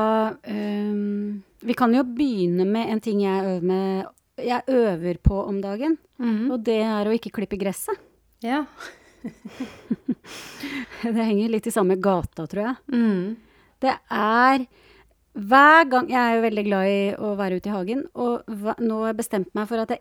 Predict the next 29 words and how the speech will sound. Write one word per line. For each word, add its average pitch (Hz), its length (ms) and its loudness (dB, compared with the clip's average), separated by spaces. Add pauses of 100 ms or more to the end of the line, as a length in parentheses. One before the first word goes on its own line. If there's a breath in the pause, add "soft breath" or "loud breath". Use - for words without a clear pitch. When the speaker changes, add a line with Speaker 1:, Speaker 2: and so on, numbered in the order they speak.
(100)
Speaker 1:
ikke - 220 -8
skal 220 140 -4
klippe 226 280 -6
gresset, 269 560 0 (400)
eh, 226 220 -4
før 220 560 -2
løvetannen 180 640 -2
er 175 120 -4 (120)
avblomstret. 165 540 -4 (480)
Speaker 2:
Mhm. 208 340 -4 (760 soft breath)
Speaker 1:
Fordi 254 160 -4
jeg 247 140 4
har 254 100 4
masse 269 600 4
grønnsaker, 226 880 0
og - 80 -4
jeg 214 100 2
har 214 160 0
masse 220 480 -4
tomater, 214 800 0
og 233 60 -6
jeg 220 180 -2
vil 196 220 -6
jo 240 80 -2
gjerne 190 320 2
ha 185 180 0
bier, 190 420 -6
ikke 339 140 -10
sant? - 320 -4